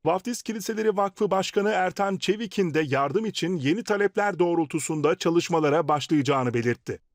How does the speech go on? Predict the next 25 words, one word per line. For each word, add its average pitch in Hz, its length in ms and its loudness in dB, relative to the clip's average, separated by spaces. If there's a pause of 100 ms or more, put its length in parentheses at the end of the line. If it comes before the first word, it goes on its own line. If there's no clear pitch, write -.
Görüşmede 202 520 2
yer 214 180 2
alan 214 320 0
bir 202 220 -2
diğer 208 240 2
isimse 196 520 0
Hatay'da 190 560 0
binlerce 190 460 -2
kişinin 202 560 -2
ölümüne 202 440 2
neden 208 240 2
olan 196 360 0
deprem 165 360 0
felaketinde 190 720 0
yaşamını 190 520 0
yitiren 180 680 -4
Antakya 185 580 0
Yahudi 170 500 -2
Cemaati 165 520 0
Başkanı 175 600 -2 (100)
Shaul 208 480 -2
Cenudioğlu'nun 196 720 0
kardeşi 190 680 0 (100)
Azur 180 440 0
Cenudioğlu'ydu. 135 920 2